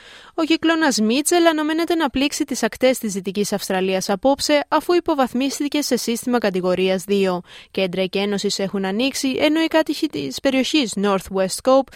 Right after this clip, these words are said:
προετοιμάζονται για νέμους έως και εκατόν τριάντα χιλιόμετρα την ώρα. Σύμφωνα με τη μετεωρολογική υπηρεσία,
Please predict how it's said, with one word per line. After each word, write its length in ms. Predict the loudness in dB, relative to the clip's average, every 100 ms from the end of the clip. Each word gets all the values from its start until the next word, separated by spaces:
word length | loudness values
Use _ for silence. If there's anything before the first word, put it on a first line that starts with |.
| -20 -2
προετοιμάζονται 580 | -2 0 0 0 2
για 180 | 2 2
νέμους 420 | 2 2 2 -2 -2
έως 320 | 2 2 2
και 100 | -2
εκατόν 360 | -2 0 0 0
τριάντα 340 | 0 0 0
χιλιόμετρα 560 | -2 -2 -2 -2 -4 -4
την 200 | -2 0
ώρα. 320 | 0 -2 -4 -10 -20
Σύμφωνα 460 | -14 -6 -4 -2 -2
με 120 | -2
τη 80 | -2
μετεωρολογική 720 | -2 0 0 2 0 -2 -4
υπηρεσία, 600 | -2 0 -2 0 2